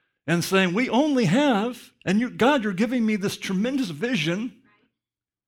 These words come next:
It must just be a daydream. I can't get there from here. That, I don't have," and, and, and I,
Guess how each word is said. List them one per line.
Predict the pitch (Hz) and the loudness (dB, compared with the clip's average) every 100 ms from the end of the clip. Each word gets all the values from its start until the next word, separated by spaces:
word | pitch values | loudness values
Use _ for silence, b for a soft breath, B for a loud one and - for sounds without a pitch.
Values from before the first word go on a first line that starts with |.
| _ _ | _ _
It | 175 214 | -4 0
must | 202 196 | 0 0
just | 190 | -4
be | 190 | 0
a | 175 | -2
daydream. | 131 139 120 123 123 123 _ - _ _ _ _ _ _ _ _ | 0 -2 -2 -8 -8 -10 _ -20 _ _ _ _ _ _ _ _
I | 185 | -2
can't | - 294 175 | 0 0 0
get | 151 - | 0 0
there | 127 | -6
from | - 98 | -6 -12
here. | 82 104 107 214 | -14 -10 -6 -6
That, | 226 202 - - _ _ _ _ _ _ _ _ _ _ _ _ _ _ _ _ _ _ _ _ | -6 -10 -12 -20 _ _ _ _ _ _ _ _ _ _ _ _ _ _ _ _ _ _ _ _
I | 139 226 | -2 0
don't | 247 143 | 0 -2
have," | 165 123 104 - _ _ _ _ _ _ _ - | -2 -2 -6 -14 _ _ _ _ _ _ _ -4
and, | 151 143 - _ - | -2 -2 -4 _ -8
and, | 139 131 - _ - | -6 -6 -10 _ -8
and | 156 143 113 _ _ _ _ _ _ _ _ - | -6 -6 -10 _ _ _ _ _ _ _ _ -12
I, | 269 | -12